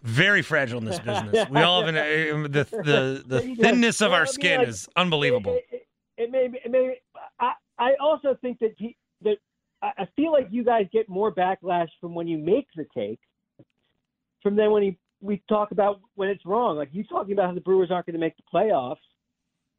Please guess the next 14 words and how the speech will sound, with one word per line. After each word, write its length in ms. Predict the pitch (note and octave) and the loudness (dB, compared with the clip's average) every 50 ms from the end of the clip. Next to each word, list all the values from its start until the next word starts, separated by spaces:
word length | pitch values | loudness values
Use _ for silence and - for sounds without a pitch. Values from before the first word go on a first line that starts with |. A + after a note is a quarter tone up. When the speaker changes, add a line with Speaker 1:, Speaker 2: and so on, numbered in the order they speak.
| _ _ _ _ - | _ _ _ _ -20
Speaker 2:
I 40 | D#3 - - | -12 -4 0
feel 80 | B3 | 2
like 160 | B3 A#3 E3 D#3 | 2 2 2 2
that's 280 | G3+ G3+ A#3 B3 - _ | 2 2 2 0 -2 _
gonna 160 | A3 A3+ G3+ F#3 | -2 0 0 2
get 180 | F#3+ G#3+ - | 2 0 0
more 220 | F#3+ F#3 F#3+ F#3 D#3 | 0 0 0 0 2
backlash 480 | F3 F3 F#3+ A3+ - - D3 C3 G#2+ - - - _ _ _ _ _ _ _ _ _ _ _ _ _ _ _ _ _ - | 2 2 2 0 -2 -4 -10 -16 -16 -16 -20 -20 _ _ _ _ _ _ _ _ _ _ _ _ _ _ _ _ _ -6
than 80 | F3 | -4
if 160 | F3 F3 - | -4 -4 -2
they 160 | - F3+ E3+ D#3+ | -2 -2 -2 0
make 280 | D3+ F3+ G3 A#3+ - - | 0 0 0 0 0 -4
the 80 | F#3 | -6
playoffs 500 | - - D#3 D3+ D3 D3 D3 D#3 D#3 D3+ | -2 0 2 2 2 2 2 0 0 -2